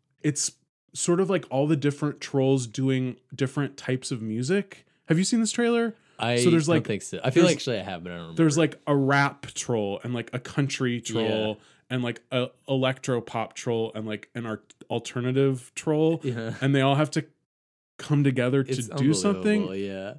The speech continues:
Speaker 1: It, it sounds truly, I, I mean, the, the visuals, the, the, the animation is, like,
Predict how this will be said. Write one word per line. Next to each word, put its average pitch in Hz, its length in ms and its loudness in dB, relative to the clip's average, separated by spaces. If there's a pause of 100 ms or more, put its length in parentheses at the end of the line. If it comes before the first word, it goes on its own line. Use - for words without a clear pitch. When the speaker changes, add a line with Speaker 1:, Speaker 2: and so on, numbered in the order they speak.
(100)
Speaker 1:
It, 170 200 4 (120)
it - 60 -6
sounds 190 380 0 (100)
truly, 139 760 2 (120)
I, 160 160 2
I - 20 0
mean, 175 160 4
the, 156 100 6
the 131 140 -4
visuals, 151 480 0
the, 131 100 -6 (380)
the, 131 380 -4
the 127 160 -6
animation 123 680 -4 (480)
is, 113 220 -8
like, 104 280 -10